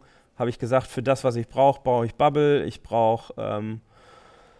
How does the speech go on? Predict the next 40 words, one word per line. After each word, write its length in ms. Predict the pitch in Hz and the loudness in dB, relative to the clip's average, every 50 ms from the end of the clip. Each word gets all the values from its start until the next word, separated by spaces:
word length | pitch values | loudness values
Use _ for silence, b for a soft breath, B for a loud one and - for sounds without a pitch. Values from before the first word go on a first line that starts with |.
| b b b b b b - B B B B B B B B B | b b b b b b -18 B B B B B B B B B
ja, 200 | - 120 117 113 | -2 0 0 0
Fav-Icons 760 | - - 151 147 - - 117 127 127 123 - 120 - - - - | 2 0 -2 -2 -2 -2 0 0 0 0 -2 -6 -8 -8 -8 -4
generieren 520 | 135 127 120 113 110 117 120 117 117 110 | -2 0 0 0 0 0 0 0 0 -2
wir, 140 | 117 113 107 | -2 -2 -2
wir 100 | 110 110 | -2 -2
haben 60 | 113 | -2
hier 80 | 120 123 | -2 -2
den 120 | 120 117 | -4 -4
sas 280 | 107 110 113 117 - - | -2 -2 -4 -4 -4 -6
Loader, 260 | - 120 117 117 104 | -6 -4 -2 -2 -2
S 120 | 82 117 - | -2 -2 -4
V 180 | - 131 120 | -4 -4 -4
Gs, 400 | 107 110 110 110 110 107 - - | -4 -4 -4 -4 -4 -6 -6 -6
Webpack 380 | - 120 - - - 123 110 - | -6 -6 -6 -4 -6 -8 -8 -6
brauchen 240 | - 113 113 113 120 | -4 -4 -2 -2 -2
wir, 100 | 120 107 | -4 -4
das 320 | 92 95 - 113 113 - | -6 -6 -8 -8 -6 -4
lädt 160 | 151 156 - | -4 -4 0
er 80 | 120 135 | 2 2
jetzt 160 | 131 127 - | 2 2 2
gerade 240 | - - 127 123 120 | 0 -2 0 0 0
hier 140 | 117 113 76 | 0 -2 -2
alles 200 | 90 101 - - | -2 -4 -4 -2
runter. 300 | 165 208 - 233 269 269 - - - - - _ _ _ _ _ _ _ _ _ _ _ _ _ _ _ _ _ - | -2 0 2 0 0 -2 -6 -20 -20 -20 -20 _ _ _ _ _ _ _ _ _ _ _ _ _ _ _ _ _ -8
Und 100 | 120 127 | -2 0
jetzt 160 | 139 160 160 | 2 2 2
fängt 160 | - 175 165 147 | 2 2 2 2
er 80 | 143 | 2
mit 120 | 143 139 139 | 2 2 0
dem 100 | 131 127 | 0 2
Bildprozess 540 | 135 143 139 - - 131 - - 104 - | 2 0 0 0 -4 -6 -6 -6 -8 -8
an. 200 | - - 78 107 - _ b b b b b b b - | -8 -12 -14 -14 -18 _ b b b b b b b -8
Ja, 160 | 127 175 - - | -8 -8 -6 -6
jetzt 160 | - 113 - | -6 -2 0
hat 100 | 135 127 | 2 2
er 60 | 127 | 2
die 100 | 123 123 | 2 2
ganzen 220 | 123 123 123 - | 0 -2 -2 -4
Dependencies 540 | 131 120 117 143 131 131 123 - 120 110 - | -6 -6 -2 -2 -2 -2 -4 -6 -8 -6 -4
runtergeladen 600 | - 165 185 180 175 175 170 165 160 160 156 160 | -2 0 0 0 0 2 0 2 0 0 -2 -4